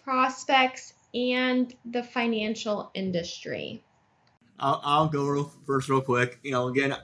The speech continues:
Speaker 2: to me, it's, it's a two-way process, like I talked about earlier, in edu-, education. Um, we provide a lot of educational material through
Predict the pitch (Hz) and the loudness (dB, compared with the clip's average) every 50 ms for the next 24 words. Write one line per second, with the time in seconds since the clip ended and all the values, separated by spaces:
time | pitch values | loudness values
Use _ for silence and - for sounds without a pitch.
0 | - - - 135 131 131 131 131 131 - - 123 131 123 - - - 127 127 - | -10 -6 0 2 4 4 6 4 4 2 -2 -4 -6 -6 -6 -6 -6 -6 -4 -2
1 | 123 110 107 104 104 - - 139 135 123 117 117 113 - 117 110 113 113 117 147 | -4 -4 -4 -4 -6 -4 0 2 2 2 2 0 0 0 2 2 2 2 0 -4
2 | - - 120 113 113 113 117 113 117 117 107 107 110 110 117 120 123 127 - - | -6 -6 -6 -6 -6 -4 -6 -6 -4 -4 -4 -2 -2 -2 -2 0 0 -2 -4 -6
3 | _ - 120 113 - 117 113 113 107 104 - 123 127 113 98 - - 120 123 123 | _ -10 -8 -6 -4 -4 -4 -4 -4 -6 -6 -4 -4 -4 -6 -6 -6 -6 -6 -6
4 | 123 - 90 90 87 - _ _ _ _ _ _ _ _ _ _ _ _ _ - | -6 -6 -10 -10 -10 -14 _ _ _ _ _ _ _ _ _ _ _ _ _ -6
5 | 107 107 107 107 107 104 104 95 - - - _ _ _ - - 139 127 120 131 | -2 0 0 2 2 2 0 -2 -4 -8 -14 _ _ _ -6 -2 0 0 0 0
6 | 120 120 120 120 120 113 113 113 120 117 87 113 113 113 - 123 117 117 113 - | 0 2 2 2 4 4 4 2 2 2 2 -2 -2 -2 0 0 0 0 0 -2
7 | 120 113 110 107 - 120 113 113 113 113 117 117 113 - 117 113 113 113 110 110 | -2 -2 -2 -2 0 0 2 2 2 2 0 0 -2 -2 -2 0 2 2 2 2
8 | 107 107 | 0 -2